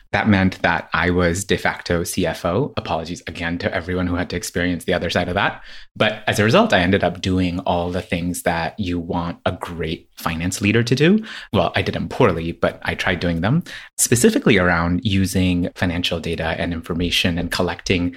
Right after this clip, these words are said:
your subscription information to make really good decisions. And I'm a pretty data-oriented person. My team was a pretty data-oriented team, but we were sort of very starved for high-quality information and data to make the decisions off of. It felt like this big lost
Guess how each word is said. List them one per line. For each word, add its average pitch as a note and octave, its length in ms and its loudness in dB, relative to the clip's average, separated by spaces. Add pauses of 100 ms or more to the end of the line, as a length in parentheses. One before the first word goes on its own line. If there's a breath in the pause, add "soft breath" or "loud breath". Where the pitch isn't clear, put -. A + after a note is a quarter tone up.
(140 loud breath)
your F#2 80 -2
subscription - 520 -2
information G#2+ 500 2
to F#2+ 100 -2
make E2+ 260 -6
really E2 200 -8
good - 160 -6
decisions. A#2 520 2 (680)
And G#2+ 340 6 (300 loud breath)
I'm A2+ 180 8
a G#2+ 60 4
pretty A#2 200 4
data-oriented F2+ 600 2
person. F2 380 -2
My F2+ 100 -2
team G#3+ 240 8
was C3 160 6
a - 60 -10
pretty E2+ 200 -6
data-oriented E2 680 -6
team, E2+ 380 -4 (340 loud breath)
but G2 80 2
we F#2+ 100 0
were F2 100 0
sort B2 180 2
of G2 120 0
very F2 300 2
starved F2 560 0
for E2 360 -4
high-quality E2 920 -4
information E2 540 -6
and E2 120 -4
data E2+ 360 0
to - 80 -4
make D#2+ 240 -6
the - 80 -6
decisions F#2 420 0
off A#2 200 2
of. C#3 220 2 (520 loud breath)
It C3 220 2
felt G2 240 2
like F2+ 160 0
this - 140 -4
big G2+ 300 2
lost F2+ 440 0